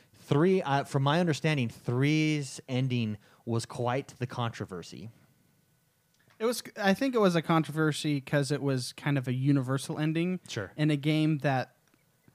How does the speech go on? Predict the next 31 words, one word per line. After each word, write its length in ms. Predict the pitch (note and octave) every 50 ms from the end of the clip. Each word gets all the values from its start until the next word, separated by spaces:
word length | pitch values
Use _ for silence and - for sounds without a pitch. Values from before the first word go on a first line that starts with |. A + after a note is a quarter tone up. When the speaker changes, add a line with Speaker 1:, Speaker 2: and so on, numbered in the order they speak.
| _ _ _ _ _ _ _ _ _ -
Speaker 1:
Was 160 | A2 A2+ G#2
very 320 | G#2+ - B2+ A#2 A2 A2+ A2
specific, 500 | - - - A2+ - - - G#2+ - E3
Speaker 2:
Sp- 140 | - - -
Speaker 1:
character 340 | B2+ B2 A#2 - - A2
driven. 420 | G#2 - G#2+ G2+ G2+ A2+ B2+ B2+ D#3
Speaker 2:
very 840 | C3+ C#3+ F3+ F#3 F#3+ F#3+ F#3+ F#3 F3+ F3 E3 D#3+ D#3 D3 D3 D3 - C#3+ C3 -
choices 480 | - - - F3+ E3+ D#3+ - F3 D3+ B2+
mattered. 480 | D3 C#3 C#3+ D3 D#3+ F3+ F#3+ F#3+ G3
Speaker 1:
Yeah. 140 | - G2+ F#2+ - - _ _ _ _ _
Speaker 2:
So 240 | - - - D#3+ D3
I 200 | C#3+ C#3 D3+ D3+
think 320 | - B3 B3 F#3 D#3+ D3+
that 180 | F3+ F3 E3+ D3+
was 160 | D3+ C#3 A#2+
the 60 | C3+
controversy, 580 | B2+ - C#3+ C3 B2 B2+ B2 C3 B2 A#2+ - B2
Speaker 1:
Okay. 280 | C3 B2 A#2+ A#2+ A#2 A2+ - _ -
Speaker 2:
more 180 | B2+ B2 A#2+ A#2
or 60 | A#2
less. 400 | A#2 A2+ A2+ A#2+ - - - -
Speaker 1:
But 100 | - C3
overall, 460 | D#3 F#3+ F3 D#3 D3 C3+ A#2 G#2 G2+ -
it's, 260 | - C3 A#2+ - B2+
uh, 180 | - C#3 C3+ - - -
am 140 | C#3 C#3
I, 220 | C#3+ D3 D3+ D3 C#3+ D3+ -
am 120 | D#3 C#3
I 120 | D3 C#3+ C3+
good 500 | B2+ A2 B2 B2 A#2+ B2 B2 C3 B2+ - _ _
to, 600 | - - - A#2+ A2+ A2 G2+ G#2 G2+ G2+ G#2+ -